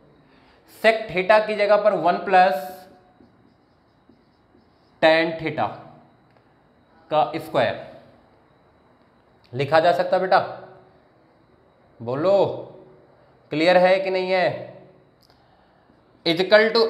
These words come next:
x tan theta plus half जी एक्स square plus u square, tan square theta plus one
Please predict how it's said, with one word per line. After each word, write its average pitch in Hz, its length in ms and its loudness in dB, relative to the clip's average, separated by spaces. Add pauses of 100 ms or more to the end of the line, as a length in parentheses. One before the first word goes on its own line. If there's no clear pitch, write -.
x - 220 2 (160)
tan 196 300 2
theta 185 320 2 (1900)
plus 185 280 2
half 160 580 4 (220)
जी 185 160 -6 (260)
एक्स 208 280 0 (100)
square 196 320 0 (100)
plus 196 500 -4 (160)
u 196 240 -4
square, 156 540 2 (4000)
tan 185 260 4
square 208 380 2 (120)
theta 180 340 -2 (200)
plus 180 500 0
one 170 280 -2